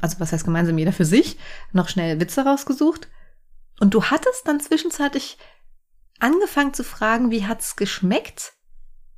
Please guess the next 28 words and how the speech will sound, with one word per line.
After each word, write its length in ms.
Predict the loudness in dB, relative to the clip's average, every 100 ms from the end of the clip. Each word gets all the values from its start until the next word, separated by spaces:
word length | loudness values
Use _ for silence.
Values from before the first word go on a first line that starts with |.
| -20 -18 -12 0
Aber 160 | 2
ich 120 | 4
glaub, 160 | 4 2
ich 100 | 2
hab 100 | 0
zeitgleich 380 | 0 2 0 0
was 80 | 0
anderes 360 | 2 2 0
gefragt 420 | -8 2 2 4
und 60 | 0
dann 200 | 0 0
warst 180 | -2 -2
du 60 |
vom 160 | -4 -2
Thema 240 | 0 0
weggekommen. 360 | 0 -2 -6 -8 -10 -6
Ich 80 |
hab 80 | -2
übrigens 400 | 0 2 2 4
nichts 360 | 6 6 4 -4
gegessen, 540 | -2 0 0 0 -2 -6 _ _ -20 -20 -20 -20 -20 -4
weil, 540 | 2 4 4 4 2 -2 -4 -2 2
<laughs> 320 | 4 6 6
oh, 140 | 6 6
da 140 | 4
guckt 260 | 2 0 -2
er 40 | -2
schockiert. 360 | 0 0 -2